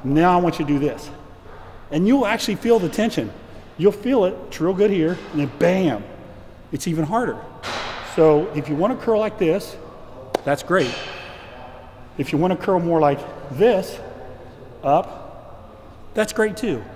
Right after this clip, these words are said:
Play with it, um, see which one you prefer. Maybe you like 'em both. Maybe you wanna do some heavier sets like this, moderate to heavy, and then maybe lighten it up a little so you can come all the way up.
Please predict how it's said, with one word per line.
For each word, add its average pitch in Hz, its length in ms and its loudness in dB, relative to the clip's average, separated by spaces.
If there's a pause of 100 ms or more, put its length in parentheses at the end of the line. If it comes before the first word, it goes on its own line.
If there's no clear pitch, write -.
(400)
Play 214 280 4
with 220 220 0
it, 220 160 4 (340)
um, 135 420 2 (760)
see 196 180 -2
which 208 180 2
one 185 140 4
you 165 80 2
prefer. 170 520 0 (240)
Maybe 151 220 4
you 170 60 2
like 180 180 2
'em 175 100 0
both. 196 300 -2 (300)
Maybe 147 220 4
you 160 80 2
wanna 165 200 4
do 160 380 6 (600)
some 143 200 0
heavier 165 340 0
sets 156 420 -2
like 143 180 -4
this, 180 400 -2 (1040)
moderate 131 380 -2 (380)
to 110 80 -8
heavy, 120 260 -6 (460)
and 151 80 2
then 175 80 4
maybe 185 220 4
lighten 175 260 4
it 165 40 6
up 185 120 4
a 151 40 0
little 143 180 2
so - 160 -6
you 147 60 0
can - 20 -10
come 165 160 -2
all 165 120 0
the 165 60 -8
way 180 180 -2
up. - 160 -6